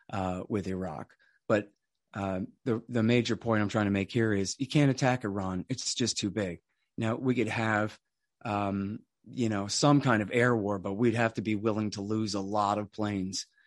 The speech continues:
to their anti-aircraft and a lot of special operations forces in any attempt to take out all that anti-aircraft. No one's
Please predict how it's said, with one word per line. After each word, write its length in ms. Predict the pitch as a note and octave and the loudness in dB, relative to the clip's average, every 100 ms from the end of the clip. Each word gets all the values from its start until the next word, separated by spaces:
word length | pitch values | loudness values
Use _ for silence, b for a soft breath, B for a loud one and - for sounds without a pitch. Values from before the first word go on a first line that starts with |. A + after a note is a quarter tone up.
| b - | b -4
to 120 | A2 | -2
their 240 | G#2 G#2+ | 0 0
anti-aircraft 880 | G#2 G2+ G#2 G2 G#2 G2+ G#2 G2+ G2 | 0 -2 -2 0 0 -2 0 0 -2
and 120 | A2+ | -4
a 40 | G2+ | -4
lot 300 | G#2 A2+ G#2+ | 0 2 2
of 60 | |
special 420 | G#2+ - A2 G#2+ G2+ | 0 -2 -2 -2 -2
operations 580 | G2+ G2+ G2 F#2+ G2 | -2 -4 -2 -2 -4
forces 600 | - G2 F#2+ - G2 F#2 b b b _ _ _ _ | -6 -8 -6 -8 -8 -8 b b b _ _ _ _
in 200 | B2 G#2 | -4 -2
any 300 | G#2+ G#2+ G2 | -2 0 -2
attempt 640 | F#2 - C3+ B2 G2+ F#2+ - _ _ _ | -2 -4 -2 0 0 -4 -12 _ _ _
to 220 | - G#2+ G2 | -2 0 0
take 260 | A2+ G2 | -2 0
out 220 | A2+ A2 | 2 2
all 140 | G#2+ G#2 | 2 0
that 160 | G2+ | 0
anti-aircraft. 960 | G2 G2 G2 F#2+ F#2+ F#2+ G2 F#2+ F#2+ - b - | 0 -2 -4 -4 -4 -6 -4 -4 -4 -8 b 0
No 260 | A2+ C#3 | 6 8
one's 360 | C3+ A2+ G2+ | 8 4 0